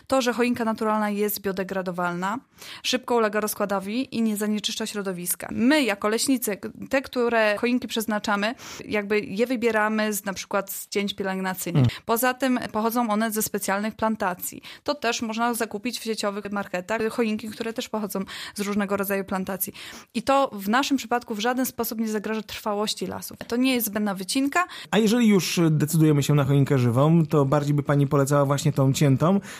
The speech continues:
Speaker 2: z tych specjalnych plantacji, ze specjalnych hodowli, czy jednak choinkę w doniczce, którą można przynieść do domu, a po świętach na przykład zakopać sobie w ogródku?
Speaker 1: Choinka cięta,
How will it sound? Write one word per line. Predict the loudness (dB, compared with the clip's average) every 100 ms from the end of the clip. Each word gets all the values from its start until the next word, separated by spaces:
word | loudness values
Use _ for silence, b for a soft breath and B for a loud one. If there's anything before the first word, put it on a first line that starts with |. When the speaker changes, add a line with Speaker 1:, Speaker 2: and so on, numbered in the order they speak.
| -4
Speaker 2:
z |
tych | -2 0
specjalnych | 0 4 4 4
plantacji, | 4 4 2 2 0
ze | 0
specjalnych | 0 2 2 4
hodowli, | 4 4 4 2
czy | 4
jednak | 2 4 2 2
choinkę | 4 6 6 2 0 B B
w | 2
doniczce, | 4 8 6 6 2 2 2 0
którą | 2 4 6
można | 4 4 2
przynieść | 4 4 6
do | 4
domu, | 4 4
a | 2
po | 0
świętach | 0 0 0
na | -2
przykład | -2 0 0
zakopać | 0 0 0 0
sobie | 0 0
w |
ogródku? | 0 -2 -4 -6 -8
Speaker 1:
Choinka | -2 0 0 0
cięta, | -2 -2 -4 -4 -2 -2